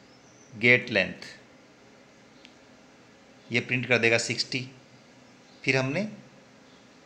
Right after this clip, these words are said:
डायरेक्टली भी उसमें एक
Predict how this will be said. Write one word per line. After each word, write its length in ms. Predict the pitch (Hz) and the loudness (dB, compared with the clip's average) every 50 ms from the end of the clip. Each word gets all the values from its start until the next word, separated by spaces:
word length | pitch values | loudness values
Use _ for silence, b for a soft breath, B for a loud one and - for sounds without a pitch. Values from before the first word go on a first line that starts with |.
| - - - - - - - - - - - - - - - - - - - - - - | -20 -20 -20 -20 -20 -20 -20 -20 -20 -20 -20 -20 -20 -20 -20 -20 -20 -20 -20 -20 -18 -6
डायरेक्टली 600 | 110 101 120 123 131 147 143 143 - 165 160 160 | 2 4 6 6 8 6 4 4 2 2 2 4
भी 140 | 160 170 156 | 4 4 0
उसमें 260 | - - - 151 139 | 0 0 0 0 2
एक 220 | 135 127 - - | 2 0 -2 -8